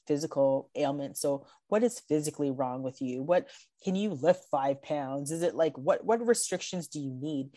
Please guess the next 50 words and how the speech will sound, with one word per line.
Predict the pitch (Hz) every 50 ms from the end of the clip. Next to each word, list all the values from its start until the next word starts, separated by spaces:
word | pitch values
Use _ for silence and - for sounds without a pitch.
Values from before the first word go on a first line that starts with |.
| - - - _ _
But | 185 180 -
there | 202 214 220 220
are |
different | 185 147 160 - - 160 - 170
restrictions | 165 - - - 156 147 - 156 147
that | 151 143 -
might | 147 143 139 139
be | 135 135
needed | 139 147 160 170 160 151
if | - 135 135 139 -
it's | 131 135 - - - _ _ _
not | 151 165 190 214 -
the | -
body | 190 147 131 131 143 147 143
that's | 135 135 127 -
broken, | - - 135 127 - 135 139 135
but | 135 135
the | - 139
mind | 135 127 127 123 123 135 135 135
that's | 131 113 - - -
broken, | - 131 123 123 - - 131 123 131 131
the | 139
mind | 135 135 131 131 135 143 135
that | 139 127 -
needs | 131 127 123 - -
support. | - 139 - - 143 135 135 - - _ _ - - - - - _ -
And | 160 160 156
that | 151 180 -
was | 220 220 196 165
one | 165 160 160
of | 151 151
the, | 160 156 165 - - - 165 -
the, | 165 156 151 - - -
the | 156
biggest | 139 135 160 156 175 170 - -
things | - 170 175 -
that | - 135 135
I | 151 220
noticed, | 233 185 123 - - - - - -
that | 139 139 - _ -
they | 156 151 147
didn't | 151 160 - - 165 170 190 202 - -
pay | - - 165 165 156
attention | 151 - - 143 143 143 147 139
to | - 147
mental | 147 139 135 143 135
health | 131 - - 135 135 - -
as | - 131 135 143 143 139
health. | - - - 147 - - 147 - _ _ - - - - _ _ _ _ _ _ _ _ _ _ _ _ _ _ _ _ - -
And | 170 160 160 160 165 170 165